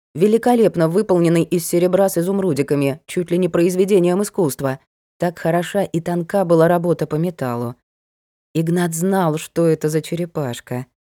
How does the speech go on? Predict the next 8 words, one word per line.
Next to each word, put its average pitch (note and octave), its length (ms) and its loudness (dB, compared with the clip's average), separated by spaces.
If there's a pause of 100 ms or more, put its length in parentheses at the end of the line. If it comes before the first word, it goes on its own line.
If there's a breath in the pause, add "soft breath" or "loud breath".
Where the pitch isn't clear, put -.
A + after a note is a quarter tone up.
(400)
Вот D3+ 260 -4
знал F3+ 520 2
он, D3+ 220 0 (120)
тот F3+ 240 2
же F3 300 0
тополь G3+ 380 4
в - 80 -14
карусель. F#3 800 0